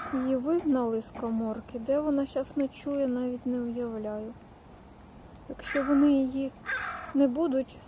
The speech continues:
пускати зим-, взимку туди, де вона жила раніше, то, то навіть боюся щось і подумати,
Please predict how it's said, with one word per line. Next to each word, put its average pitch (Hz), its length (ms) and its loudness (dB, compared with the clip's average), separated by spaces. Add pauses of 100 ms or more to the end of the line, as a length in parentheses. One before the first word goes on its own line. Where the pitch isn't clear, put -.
(160)
пускати 240 640 -2
зим-, 233 300 2 (320)
взимку 247 640 2 (1120)
туди, 254 400 0 (120)
де 269 180 6
вона 254 320 2
жила 240 440 0 (300)
раніше, 240 680 -4
то, 262 120 -4 (1400)
то 269 60 4
навіть 269 560 2 (140)
боюся 269 600 4 (920)
щось - 440 4 (1700)
і 294 60 8
подумати, - 680 8